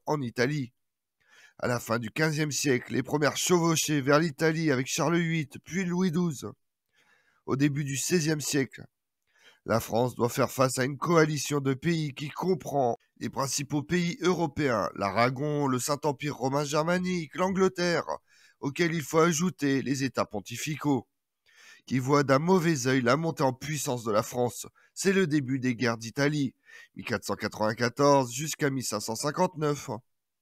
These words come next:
En quinze cent quinze, l'avènement de François Ier fait passer le royaume de France dans la modernité et dans la Renaissance. En se liant avec des intellectuels et la Renaissance rentre véritablement à la cour de France.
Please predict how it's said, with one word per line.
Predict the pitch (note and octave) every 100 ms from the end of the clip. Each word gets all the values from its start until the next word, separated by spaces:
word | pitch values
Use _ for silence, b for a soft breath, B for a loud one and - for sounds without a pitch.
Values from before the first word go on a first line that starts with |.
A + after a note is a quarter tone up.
| b b b b -
En | A2
quinze | B2 B2+ -
cent | B2+
quinze, | B2+ D3 C#3+ A2+
l'avènement | C#3+ D3 D#3+ D#3+ C#3
de | C#3
François | - C#3 D3 C#3 A2 D3
Ier | D#3+ C#3+
fait | C#3
passer | - D3 - D#3
le | D3
royaume | A#2+ E3 E3+ D#3
de | D3
France | C#3 B2 B2+ A#2+ -
dans | D3+
la | C#3
modernité | C#3+ E3+ D#3 D3+ D3+ - B2+ B2 -
et |
dans | B2+ A#2+
la | G#2+
Renaissance. | B2+ D3+ D3 C#3+ B2 - - - _ _ b b b b b
En | D3
se | C3+ G3+
liant | G3 F3 D#3+ C#3+
avec | C3 A#2+
des | C3 B2
intellectuels | D#3 - D3+ D3 - D3 D3 D3
et | D#3+
la | D#3+
Renaissance | B2 D#3 D#3 C#3+ - A#2 B2 - -
rentre | - C#3 C3+ -
véritablement | G2 D#3+ D3+ D3 C3+ C3+ C3 B2+ A2+ A2
à | A2
la | B2
cour | - G2+
de | G#2+
France. | - C#3 B2 -